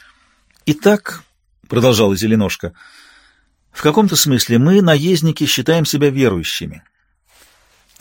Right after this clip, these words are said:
Мы ожидаем возвращения того, кто нас сотворил. Традиционная тележка, традиционный интерфейс — наши стандарты. Верность им питает наше терпение".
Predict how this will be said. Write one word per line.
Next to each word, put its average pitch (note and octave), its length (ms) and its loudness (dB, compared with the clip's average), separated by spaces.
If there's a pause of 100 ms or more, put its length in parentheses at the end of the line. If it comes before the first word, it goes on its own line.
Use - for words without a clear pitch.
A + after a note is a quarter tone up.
(220)
Мы C3+ 180 4
ожидаем D#3 420 2
возвращения C#3+ 880 0 (1080)
того, A2+ 320 2
кто - 220 -2
нас C3 200 0
сотворил. G2+ 540 -4 (1200)
Традиционная C3 680 0
тележка, D3 760 -4
традиционный A2+ 680 0
интерфейс — A2+ 580 -2
наши C3+ 220 -4
стандарты. F#2 640 -4 (580)
Верность C3 640 0
им F#3 160 -2
питает D#3 420 -2
наше C#3 220 -4
терпение". G2 580 -6